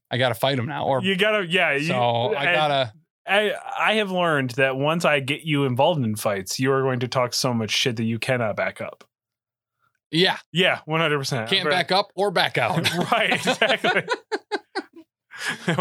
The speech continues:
Speaker 2: hundred percent.
Speaker 1: I, I gotta make sure that it's gonna be quick.
Speaker 2: Uh-huh.
Speaker 1: So I just need him angry enough to just go for it. So
Speaker 2: Let
Speaker 1: I
Speaker 2: me
Speaker 1: don't
Speaker 2: ask
Speaker 1: have to
Speaker 2: you,
Speaker 1: be in that
Speaker 2: have
Speaker 1: fight
Speaker 2: you
Speaker 1: long.
Speaker 2: ever been double foot drop kicked in the chest by a three hundred pound man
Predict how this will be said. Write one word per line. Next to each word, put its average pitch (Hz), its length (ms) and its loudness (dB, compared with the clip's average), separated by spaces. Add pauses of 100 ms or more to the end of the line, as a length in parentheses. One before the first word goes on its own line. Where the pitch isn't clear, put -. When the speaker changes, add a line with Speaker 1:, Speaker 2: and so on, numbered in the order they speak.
(140)
Speaker 2:
hundred 185 240 0
percent. 143 400 -2 (100)
Speaker 1:
I, 196 260 -2
I 220 120 2
gotta 233 240 2
make 208 220 2
sure 202 260 2
that 180 120 2
it's 147 100 0
gonna 165 180 0
be 139 120 0
quick. - 500 -2
Speaker 2:
Uh-huh. 156 220 0 (400)
Speaker 1:
So 147 220 0
I 147 140 4
just 147 200 -2
need 151 200 2
him 143 180 0
angry 147 400 0
enough 135 360 0
to 131 180 -2
just 127 420 -4 (120)
go 123 260 0
for 123 340 -4
it. - 180 -4
So 131 180 -2
Speaker 2:
Let 196 160 2
Speaker 1:
I 226 40 0
Speaker 2:
me 233 60 0
Speaker 1:
don't 214 80 2
Speaker 2:
ask 185 200 2
Speaker 1:
have 120 80 -4
to 120 120 0
Speaker 2:
you, 101 40 -4
Speaker 1:
be 117 180 -2
in 113 100 -2
that 113 120 -6
Speaker 2:
have 185 200 2
Speaker 1:
fight 196 60 0
Speaker 2:
you 202 100 -2
Speaker 1:
long. 113 120 -2
Speaker 2:
ever 202 300 2
been 156 640 0 (880)
double 160 320 2
foot 151 320 -2
drop 139 340 0
kicked 156 360 -4
in 147 240 2
the 147 100 4
chest 139 560 -2
by 120 160 2
a 127 100 2
three 127 200 -4
hundred 127 240 -2
pound 117 240 -2
man 95 240 -6